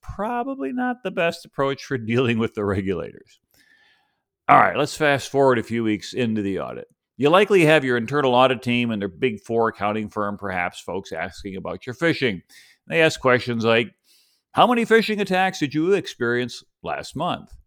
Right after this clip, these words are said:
How many phishing attacks were reported by employees? What's the click-through rate of employees to phishing emails?" Now, each of these questions requires your team to do research. You look in tools like Proofpoint to find the number of blocked emails. You can look at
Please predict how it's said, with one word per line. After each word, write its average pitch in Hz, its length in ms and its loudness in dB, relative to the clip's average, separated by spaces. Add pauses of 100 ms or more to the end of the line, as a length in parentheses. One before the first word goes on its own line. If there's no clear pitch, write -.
(220)
How 147 160 4
many 175 220 2
phishing 175 340 -2
attacks 139 400 2
were 127 100 0
reported 117 520 0
by 95 180 -2
employees? 156 720 -6 (460)
What's 170 240 2
the 214 80 0
click-through 196 460 4
rate 135 240 6
of 107 100 -2
employees 120 580 -2
to 170 80 -10
phishing 165 320 -6
emails?" 110 380 -6 (640)
Now, 135 180 2
each 240 240 0
of 285 140 2
these 233 200 0
questions 131 540 0
requires 131 560 0
your 175 240 0
team 120 560 -2 (140)
to 180 100 -2
do 226 160 -2
research. 214 720 -2 (440)
You 196 100 6
look 202 120 4
in 190 120 2
tools 151 340 0
like 151 260 -2
Proofpoint 135 760 2
to 135 80 -2
find 123 260 0
the 120 40 -2
number 120 200 0
of 101 80 -4
blocked 98 260 0
emails. 135 640 2
You 104 100 -12
can 101 100 -4
look 110 160 -2
at 101 120 -4